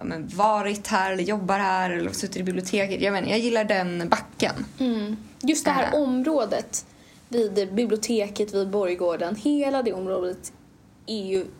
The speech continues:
Speaker 2: väldigt unikt.
Speaker 1: Mm.
Speaker 2: Det är kullersten och när man
Speaker 1: Precis.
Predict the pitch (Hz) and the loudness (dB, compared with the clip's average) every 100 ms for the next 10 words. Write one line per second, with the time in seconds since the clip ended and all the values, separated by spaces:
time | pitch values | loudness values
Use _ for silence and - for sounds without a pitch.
0 | - 226 190 190 - 214 208 - - - | -2 0 0 -2 -2 0 0 -2 -10 -14
1 | - 196 175 160 160 - - 233 - 262 | -8 -6 -4 -8 -12 -20 -10 -6 -2 0
2 | 226 233 - 226 220 214 202 196 190 - | 2 0 2 2 2 0 0 0 0 0
3 | 226 220 | 0 2